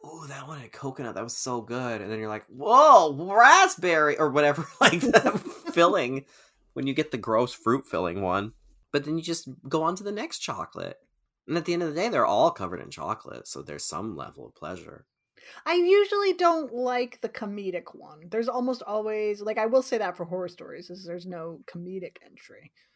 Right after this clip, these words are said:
Speaker 1: Oh,
Speaker 2: Uh,
Speaker 1: yeah.
Speaker 2: but, uh, you know,
Speaker 1: You
Speaker 2: I
Speaker 1: don't
Speaker 2: don't
Speaker 1: like
Speaker 2: know.
Speaker 1: the Jordy
Speaker 2: I like Jordy Verrill because it's Creepshow, but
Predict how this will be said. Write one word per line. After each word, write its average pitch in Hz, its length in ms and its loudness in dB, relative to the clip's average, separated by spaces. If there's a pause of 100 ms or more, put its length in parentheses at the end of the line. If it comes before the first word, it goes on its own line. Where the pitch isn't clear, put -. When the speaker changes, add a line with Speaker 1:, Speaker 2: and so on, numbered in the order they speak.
(480)
Speaker 1:
Oh, 73 300 -14
Speaker 2:
Uh, 73 40 -16
Speaker 1:
yeah. 78 380 -8 (880)
Speaker 2:
but, 208 320 -4 (140)
uh, 226 60 -10
you 226 300 -10
know, 170 280 -14 (440)
Speaker 1:
You 220 100 0
Speaker 2:
I - 20 2
Speaker 1:
don't 285 100 4
Speaker 2:
don't 277 60 -2
Speaker 1:
like 254 260 0
Speaker 2:
know. 262 80 -6
Speaker 1:
the 208 60 -10
Jordy 233 640 0 (320)
Speaker 2:
I 403 340 4
like 403 240 4
Jordy 359 240 2
Verrill 277 580 4
because 233 340 -2
it's 185 160 -8
Creepshow, 185 760 -4
but 156 300 -12